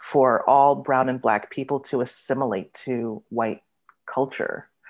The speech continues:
Um, Christian supremacy is this moral belief that everything you do in the name of God, however you interpret the Bible, is the correct way to do it.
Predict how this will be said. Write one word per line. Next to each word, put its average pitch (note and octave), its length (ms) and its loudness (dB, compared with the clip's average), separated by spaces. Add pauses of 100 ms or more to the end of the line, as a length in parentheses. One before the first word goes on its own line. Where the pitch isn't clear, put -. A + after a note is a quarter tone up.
(540)
Um, A#2 540 0 (480)
Christian E3 340 -2
supremacy C3+ 720 -2
is - 220 -4
this - 320 -10 (300)
moral E3 580 4
belief D#3+ 720 0 (340)
that C#3+ 640 2 (360)
everything F#3+ 420 4
you D3+ 240 -4 (120)
do D#3+ 680 4
in D#3+ 160 0
the D3 80 -2
name D3+ 420 0
of C#3+ 140 -6
God, B2+ 300 0
however D#3+ 540 0
you C#3+ 220 -4
interpret B2+ 480 -6
the B2 80 -6
Bible, A#2 640 -4 (340)
is C3+ 300 2
the B2+ 100 -4
correct B2 640 -8
way A#2+ 300 -4
to - 100 -20
do G#2+ 240 -8
it. - 380 -14